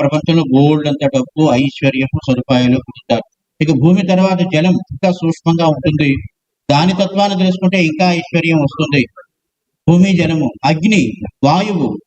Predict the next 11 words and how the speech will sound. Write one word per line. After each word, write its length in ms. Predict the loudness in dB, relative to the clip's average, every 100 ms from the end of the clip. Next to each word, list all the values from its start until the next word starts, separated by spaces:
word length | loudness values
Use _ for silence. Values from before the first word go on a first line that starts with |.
| _
ఆకాశం. 460 | -2 0 -2 -4 -6 -20 _ _ _ _ -4
అంటే 300 | -2 0 0
ఈ 120 | 0
ఆకాశ 440 | 0 0 0 0 0
తత్వాన్ని 500 | -4 -4 -2 0 0
తెలుసుకోవటానికి 640 | -2 -2 -2 0 0 0
మాత్రం 580 | 0 0 0 0 0 -4 -8 -18 _ _ -6
విదేశాల్లో 840 | -6 -2 2 2 2 0 -2 -2
కూడా 220 | -2 -2 0
చాలా 160 | 0 2
మంది 220 | 2 -2